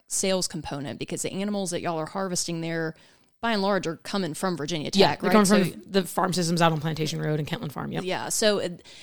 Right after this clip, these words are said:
Speaker 1: that idea, I think a lot of our listeners can relate to the idea, or at least it seems like there's a lot of folks out there, especially coming on the heels of covid, trying to get into direct sales.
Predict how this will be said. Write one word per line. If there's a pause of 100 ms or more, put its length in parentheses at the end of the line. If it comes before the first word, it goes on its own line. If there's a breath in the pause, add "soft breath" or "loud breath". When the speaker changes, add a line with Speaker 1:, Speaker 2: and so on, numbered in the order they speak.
(100)
Speaker 1:
that
idea,
I
think
a
lot
of
our (160)
listeners
can
relate
to
the
idea, (360 loud breath)
or
at
least
it
seems
like
there's
a
lot
of
folks
out
there,
especially
coming
on
the
heels
of
covid,
trying
to
get
into
direct
sales.